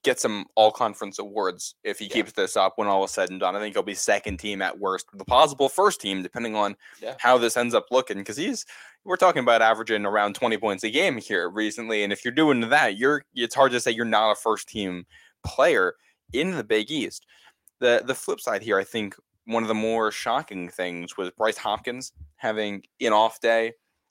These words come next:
Speaker 1: Uh, obviously, still ten and seven for him. <laughs>
Speaker 2: Yes.
Speaker 1: So, it's still, I mean, uh, it's a good day on an off one, but ten points on ten shots is not that efficient.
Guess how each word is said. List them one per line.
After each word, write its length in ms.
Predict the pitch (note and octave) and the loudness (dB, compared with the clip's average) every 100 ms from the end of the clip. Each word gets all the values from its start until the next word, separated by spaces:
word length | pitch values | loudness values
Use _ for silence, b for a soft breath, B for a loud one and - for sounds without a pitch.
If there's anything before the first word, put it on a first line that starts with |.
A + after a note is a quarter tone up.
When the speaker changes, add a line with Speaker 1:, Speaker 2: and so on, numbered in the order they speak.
| _ - F#2+ | _ -8 0
Speaker 1:
Uh, 40 | |
obviously, 460 | F#2 A#2+ D3 A#2 A2 | 4 6 4 0 -4
still 220 | - A#2 | 0 0
ten 300 | - C3+ A#2 | 0 -2 -2
and 160 | G#2+ | -2
seven 360 | - A2 A2+ A#2+ | 0 0 0 -4
for 140 | C3 A2+ | -2 0
him. 220 | C3+ D#3+ | 0 0
<laughs> 280 | E3+ - - | -4 -6 -6
Speaker 2:
Yes. 100 | - | 4
Speaker 1:
So, 300 | D3 C3+ A2+ B F3 B - | 6 8 6 B -14 B 2
it's 220 | C#3+ C3+ | 2 2
still, 240 | C3+ D#3+ C#3+ | 2 4 6
I 100 | A#2 | 4
mean, 180 | A2 | 0
uh, 140 | G#2 G#2+ | -2 2
it's 240 | A#2 A2+ C3 | 2 2 -4
a 60 | |
good 300 | B2 D3+ C#3 | -2 -2 0
day 180 | A#2+ A2+ | 2 2
on 100 | G#2+ | 2
an 60 | G#2 | 2
off 260 | G#2+ A#2 | 2 2
one, 160 | G2+ F#2 | 0 -2
but 140 | G2 | -4
ten 320 | - A#2+ B2+ A#2 | -6 -6 -6 -8
points 600 | - A2+ A2+ A#2 - - | -2 0 0 -6 -12 -6
on 280 | G2 G2 F#2 | -4 -4 -6
ten 320 | - A2 G2 | -10 -8 -8
shots 460 | - F#2+ G2 - - | -6 -4 -4 -4 -12
is 100 | - | -12
not 360 | F2+ F#2 F2+ F#2 | -12 -6 -6 -4
that 100 | F#2 | -6
efficient. 520 | F#2 - F2+ G2 F2+ | -6 -4 -4 -4 -12